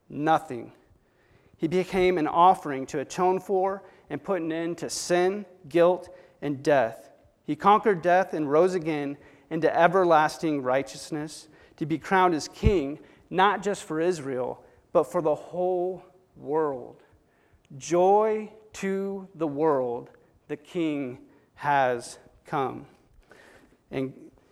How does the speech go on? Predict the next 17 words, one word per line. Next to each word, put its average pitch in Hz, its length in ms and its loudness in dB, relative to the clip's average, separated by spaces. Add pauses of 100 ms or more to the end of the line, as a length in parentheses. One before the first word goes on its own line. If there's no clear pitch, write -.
(320)
God 180 300 8
has 165 120 -2
delivered 160 460 0
on 139 140 -4
all 190 440 -4
his 160 220 -12
promises 170 800 -6
and 139 200 -10
prophecies 156 840 0 (440)
of 143 140 -2
deliverance 143 560 -2
that 147 120 -10
separated 143 600 -8
us 131 200 -4
from 127 200 -12
him. 123 360 -12 (640)
Now 170 520 0